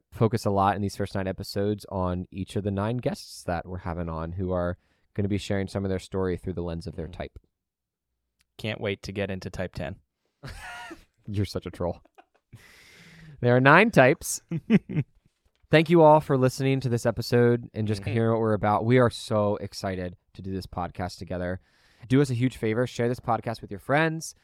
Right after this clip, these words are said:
Speaker 1: Like
Speaker 2: Mm.
Speaker 1: it. Give it stars on Spotify.
Speaker 2: Give
Speaker 1: Give
Speaker 2: us
Speaker 1: us
Speaker 2: feedback.
Speaker 1: Give us some feedback. Yes, please. Shoot us some emails.
Speaker 2: Yeah, as long as you give the five stars, tell us how much you hated it.
Speaker 1: Yeah.
Speaker 2: Just, you know
Speaker 1: Just
Speaker 2: how
Speaker 1: give
Speaker 2: it
Speaker 1: us
Speaker 2: is.
Speaker 1: five stars,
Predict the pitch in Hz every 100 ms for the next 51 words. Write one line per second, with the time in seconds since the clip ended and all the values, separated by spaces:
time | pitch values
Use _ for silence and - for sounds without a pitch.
0 | _ _ _ 110 120 - 147 147 - -
1 | _ _ _ _ 123 135 - - 131 135
2 | 139 131 131 - 131 135 - 131 135 135
3 | 120 110 131 - 131 127 127 127 - -
4 | 165 190 160 139 151 139 101 - 123 117
5 | - - 123 107 - - _ - 127 127
6 | - 117 113 120 123 123 107 135 107 107
7 | 123 160 160 156 160 147 147 139 135 131
8 | - 120 120 123 - - 117 123 123 117
9 | 110 - 120 107 101 104 - 156 147 196
10 | 139 139 - 220 185 123 98 85 160 -
11 | 160 147